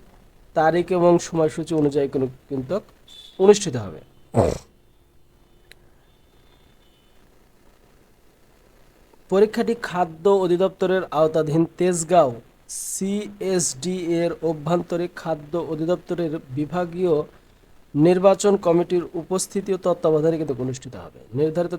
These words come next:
তারিখ ও সময়ে প্রার্থীগণকে ড্রাইভিং লাইসেন্সের মূল কপি, যেহেতু একটি ড্রাইভার প-,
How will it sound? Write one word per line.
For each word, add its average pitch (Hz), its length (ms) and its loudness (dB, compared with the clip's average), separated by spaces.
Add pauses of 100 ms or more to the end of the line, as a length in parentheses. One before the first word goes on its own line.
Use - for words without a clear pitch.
তারিখ 160 200 2
ও 170 40 -6 (120)
সময়ে 165 260 2
প্রার্থীগণকে 165 720 0 (160)
ড্রাইভিং 160 380 0 (120)
লাইসেন্সের 160 540 -2 (100)
মূল 165 240 2
কপি, 120 280 -6
যেহেতু 175 340 -4
একটি 175 140 -14 (160)
ড্রাইভার 151 420 0
প-, 175 200 -4